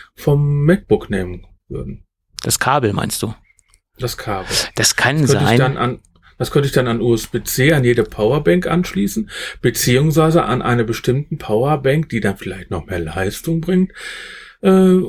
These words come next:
Speaker 1: von Apple.
Speaker 2: Das kann möglich sein, aber MagSafe spezifiziert ja bei Apple nicht konkret den Anschlusstyp, weil es gibt ja auch ein,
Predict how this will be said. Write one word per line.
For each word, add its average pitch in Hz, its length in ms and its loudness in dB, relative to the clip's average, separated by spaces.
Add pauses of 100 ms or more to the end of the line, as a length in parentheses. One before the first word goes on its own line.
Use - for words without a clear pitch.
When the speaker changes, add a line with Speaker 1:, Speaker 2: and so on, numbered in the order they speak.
(100)
Speaker 1:
von - 220 -2
Apple. 135 340 -2 (640)
Speaker 2:
Das - 340 0
kann 120 220 4
möglich 147 320 2
sein, 147 340 2
aber 123 320 0
MagSafe 127 400 0
spezifiziert - 720 -2
ja 139 80 4
bei 123 120 2
Apple 127 280 2
nicht 123 300 -2
konkret 123 540 -2
den 113 280 0
Anschlusstyp, 123 960 -2
weil 113 400 0
es - 180 -2
gibt - 200 -6
ja 135 80 2
auch 117 100 0
ein, 123 260 -2